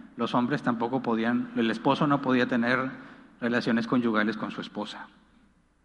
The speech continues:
Pero si se interpreta que treinta y tres días pasaría con su sangre pura, la relación conyugal se restablecía, según los fariseos. Según los saduceos, se traduce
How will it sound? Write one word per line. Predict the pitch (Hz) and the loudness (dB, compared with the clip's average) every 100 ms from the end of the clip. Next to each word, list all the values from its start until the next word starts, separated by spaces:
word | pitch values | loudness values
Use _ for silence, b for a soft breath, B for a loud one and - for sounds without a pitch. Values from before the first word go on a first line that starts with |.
| _ | _
Pero | 127 123 120 113 - - - _ | 2 4 2 0 -8 -18 -20 _
si | - 139 | -10 -4
se | 135 | -2
interpreta | 120 107 135 131 113 101 87 | -2 0 2 2 0 -4 -2
que | 117 107 104 - - - _ _ | 0 0 -2 -8 -18 -20 _ _
treinta | 123 120 113 117 | 0 0 2 0
y | |
tres | 117 139 143 | 2 2 2
días | 143 147 | 0 -2
pasaría | - 117 120 120 117 110 104 | -2 -2 0 2 2 0 -2
con | 120 107 | -2 0
su | 117 | 0
sangre | 131 120 131 131 | 0 0 0 2
pura, | 170 139 127 185 208 - - - - _ _ _ _ _ _ | 4 6 6 2 0 -4 -16 -20 -20 _ _ _ _ _ _
la | 123 120 | 0 2
relación | 120 120 120 135 127 | 4 0 2 2 4
conyugal | 147 143 147 131 127 | 4 4 6 6 4
se | 135 110 110 - | 2 -2 -4 -10
restablecía, | 104 110 107 127 117 113 214 202 107 | -6 -4 -4 -2 -2 2 6 6 4
según | 107 110 110 107 | -2 -4 0 0
los | 110 | 0
fariseos. | 113 123 208 - - - - b b b b _ | -4 0 0 0 -8 -16 -20 b b b b _
Según | 123 113 165 | -2 2 4
los | 220 | 4
saduceos, | - 180 170 151 123 214 - - - | 2 0 4 6 6 4 0 -8 -16
se | - 117 | -6 -2
traduce | 120 117 120 127 135 | 2 2 2 2 0